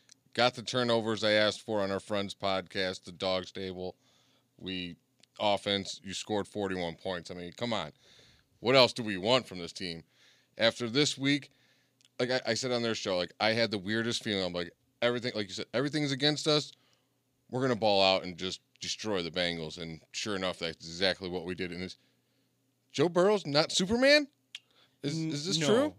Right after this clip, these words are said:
Speaker 2: I, I mean, I can, I can check the, uh, I can check the, the comic book strip or the, the tape on that, but, uh, no, the last time I checked,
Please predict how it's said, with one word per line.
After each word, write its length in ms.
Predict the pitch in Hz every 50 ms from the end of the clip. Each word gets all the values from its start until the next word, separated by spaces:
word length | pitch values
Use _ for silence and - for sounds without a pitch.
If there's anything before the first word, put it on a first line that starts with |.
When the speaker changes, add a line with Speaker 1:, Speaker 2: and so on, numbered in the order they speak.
| - _ _
Speaker 2:
I, 260 | 117 123 120 92 135
I 40 | 135
mean, 240 | 143 143 143 143 147
I 200 | 135 135 139 143
can, 340 | 139 - 147 139 131 139 - -
I 120 | 139 156
can 180 | 160 196 175 147
check 340 | 135 - - 190 175 190 - _ _
the, 360 | 151 156 170 170 165 160 151 143
uh, 320 | 143 135 131 127 123 120 113 - _ _ _ _ _ -
I 100 | 151 160
can 100 | 165 156
check 360 | 135 - - 180 165 - _
the, 300 | - 156 147 135 127 120 101
the 80 | 123
comic 340 | 123 - - 165 180 185 156
book 140 | 156 170 151
strip 460 | - - - 175 170 165 160 139 -
or 440 | 147 147 - 156 147 151 143 139 139
the, 280 | 123 120 139 135 131 127
the 120 | 117 127
tape 340 | - - 160 175 170 165 -
on 180 | 175 165 165
that, 280 | 170 165 165 160 143 -
but, 320 | - 151 139 135 139 - -
uh, 220 | 143 135 135 131 127
no, 500 | 131 131 131 131 143 151 156 160 170 170
the 80 | 143 151
last 400 | 143 147 151 160 165 165 - -
time 180 | 175 165 165
I 100 | 160 151
checked, 400 | 139 - - 156 147 143 - -